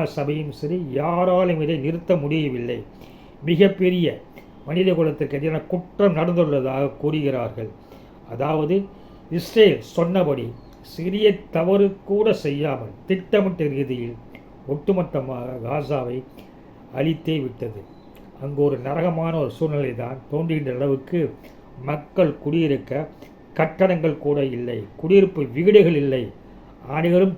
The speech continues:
தெருவழியை படுத்திருக்கும் நிலை தான் ஏற்பட்டுள்ளது. இவ்விருதை பேசுகின்ற பொழுது endless catalog of horrors என்று மற்றவர்கள் இதை கூறுகிறார்கள். அதாவது,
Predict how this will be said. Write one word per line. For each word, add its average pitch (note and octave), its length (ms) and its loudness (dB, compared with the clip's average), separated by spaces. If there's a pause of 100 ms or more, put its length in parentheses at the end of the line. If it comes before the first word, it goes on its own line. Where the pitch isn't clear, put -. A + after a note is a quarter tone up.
தெருவழியை F3+ 480 6
படுத்திருக்கும் E3 640 -2
நிலை C#3 200 0
தான் C3+ 240 -4 (460)
ஏற்பட்டுள்ளது. A#2 720 -2 (720)
இவ்விருதை F3+ 360 4
பேசுகின்ற F#3+ 480 2
பொழுது C3+ 320 -2
endless G3+ 460 4 (140)
catalog E3+ 460 0
of E3 160 0 (400)
horrors D3+ 500 -2
என்று C#3+ 320 -4 (600)
மற்றவர்கள் D#3+ 440 0
இதை D#3+ 180 0
கூறுகிறார்கள். D3+ 720 0 (680)
அதாவது, D3 460 -2